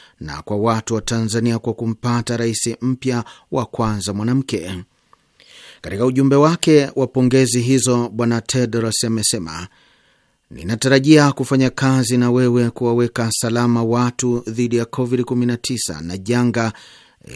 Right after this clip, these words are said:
ili kufanikiwa kuwa na Tanzania yenye afya zaidi." Samia Suluhu Hassan aliapishwa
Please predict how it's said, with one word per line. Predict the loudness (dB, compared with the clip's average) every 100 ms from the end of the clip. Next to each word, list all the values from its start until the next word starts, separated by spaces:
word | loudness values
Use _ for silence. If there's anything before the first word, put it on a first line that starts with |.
| -2
ili | 0 2 0
kufanikiwa | -2 -2 0 0 0 0 2 0
kuwa | 0 2 2
na | 2
Tanzania | 2 2 2 2 4 4 2 -2 -12 -20 -6
yenye | 0 2 2 0 -2 -6
afya | -6 -4 -4 -4
zaidi." | -2 -2 -2 -8 -8 -12 -16 _ _ _ _ _ _ _ _ _
Samia | -12 -10 -6 -2 0 0 0
Suluhu | 0 0 0 -2
Hassan | -2 -2 0 0 0 -4 -18 -14 -2
aliapishwa | 2 2 2 -2 0 2 2